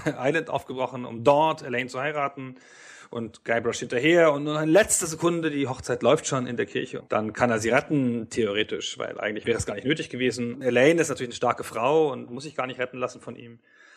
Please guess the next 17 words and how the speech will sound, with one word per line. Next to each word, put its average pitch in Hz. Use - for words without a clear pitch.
Und 131
er 117
kämpft 151
aber 123
zum 113
Schluss 120
noch 107
gegen 107
LeChuck 180
und 120
den 107
vernichtet 104
er 101
auch -
wieder 95
mit 95
dem -